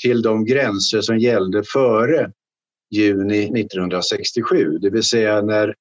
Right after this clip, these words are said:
Västbanken utgjorde en del av Jordanien. Jordanien erövrade ju Västbanken nittonhundrafyrtioåtta i sitt angreppskrig mot det som skulle bli staten Israel, annekterade området.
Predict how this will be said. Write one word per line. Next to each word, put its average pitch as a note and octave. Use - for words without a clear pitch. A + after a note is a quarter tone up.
Västbanken C3+
utgjorde A2
en G#2
del A2
av F2
Jordanien. G#2+
Jordanien D3
erövrade D3+
ju D3
Västbanken G#2+
nittonhundrafyrtioåtta G#2
i C3+
sitt A2+
angreppskrig G#2+
mot A#2+
det G2
som G2+
skulle F#2+
bli F#2
staten G2
Israel, F#2+
annekterade A2
området. G#2+